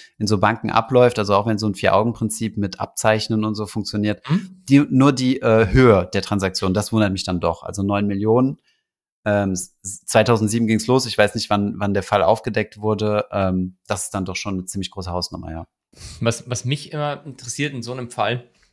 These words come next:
Speaker 2: mhm, wenn du sowas machst, musst du doch eigentlich davon ausgehen, dass es irgendwann auffliegt.
Speaker 1: Ja.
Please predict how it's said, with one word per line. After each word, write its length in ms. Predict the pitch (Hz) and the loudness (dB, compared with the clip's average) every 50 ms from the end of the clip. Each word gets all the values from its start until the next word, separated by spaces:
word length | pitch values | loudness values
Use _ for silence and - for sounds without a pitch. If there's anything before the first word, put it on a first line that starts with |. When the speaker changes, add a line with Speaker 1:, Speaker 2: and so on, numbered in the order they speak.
| _ _ _ - | _ _ _ -8
Speaker 2:
mhm, 360 | 104 104 104 104 107 104 - _ _ _ _ _ _ _ _ _ _ _ _ _ _ _ _ _ _ _ _ _ _ - - - | -6 -4 -4 -4 -6 -8 -10 _ _ _ _ _ _ _ _ _ _ _ _ _ _ _ _ _ _ _ _ _ _ -20 -10 -4
wenn 160 | 92 110 123 | -2 0 2
du 60 | 131 | 2
sowas 320 | 123 123 117 123 113 - - | 0 0 0 -2 -2 -2 -2
machst, 360 | 101 107 - - - - - | -4 -4 -4 -6 -10 -10 -8
musst 340 | 104 107 127 127 - - - | -6 -4 -4 -6 -8 -10 -12
du 40 | 120 | -8
doch 260 | - 123 - - _ _ | -8 -8 -10 -10 _ _
eigentlich 840 | - 98 101 113 131 143 139 139 147 131 123 113 110 117 117 - - | -4 -2 0 2 0 0 0 -2 -4 -4 -4 -4 -4 -4 -4 -4 -4
davon 320 | - 110 107 - 117 101 82 | -4 -4 -2 -2 -4 -4 -4
ausgehen, 540 | 73 73 95 107 - - - - 98 101 | -4 -4 -4 -6 -6 -8 -6 -6 -6 -4
dass 180 | 95 98 95 95 | -2 -4 -4 -4
es 280 | 104 98 - - _ _ - | -6 -10 -10 -14 _ _ 2
irgendwann 520 | 131 120 120 120 117 98 87 92 90 82 | 4 4 4 4 2 0 0 0 -2 -2
auffliegt. 640 | - 73 73 - - - - 73 - - - - _ _ _ _ _ _ _ _ _ _ _ _ - | -4 -10 -14 -14 -16 -18 -20 -20 -20 -20 -20 -20 _ _ _ _ _ _ _ _ _ _ _ _ -8
Speaker 1:
Ja. 120 | 101 98 | -6 -4